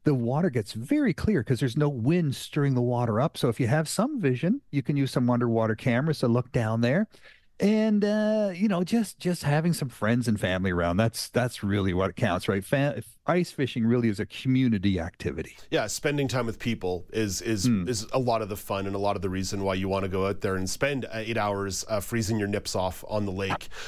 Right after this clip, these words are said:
Speaker 2: Uh,
Speaker 1: <laughs>
Speaker 2: Lawrence, what about the disability lens to this? What is, what are some of the tips and tech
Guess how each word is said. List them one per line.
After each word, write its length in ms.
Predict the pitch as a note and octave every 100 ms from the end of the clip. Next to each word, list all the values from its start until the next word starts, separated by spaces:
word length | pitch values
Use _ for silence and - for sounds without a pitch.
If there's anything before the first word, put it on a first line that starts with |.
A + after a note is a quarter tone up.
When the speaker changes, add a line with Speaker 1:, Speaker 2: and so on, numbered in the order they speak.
| -
Speaker 2:
Uh, 220 | D#3+ E3+ F3+
Speaker 1:
<laughs> 20 |
Speaker 2:
Lawrence, 500 | F3+ G#3 A#3 - -
what 160 | G3
about 180 | D#4+ E4+
the 60 | B3
disability 600 | F3 F#3+ C3+ D3 C#3 C3
lens 380 | A#2 G#2+ G#2 -
to 120 | A#2+
this? 400 | G2+ F#2 - -
What 300 | C3 D#3 A#3+
is, 160 | C4+ -
what 180 | D#3 G3
are 60 | A#3+
some 160 | B3+
of 60 | B3
the 60 | G#3
tips 360 | - - -
and 160 | C#3+ B2+
tech 340 | - A#2 -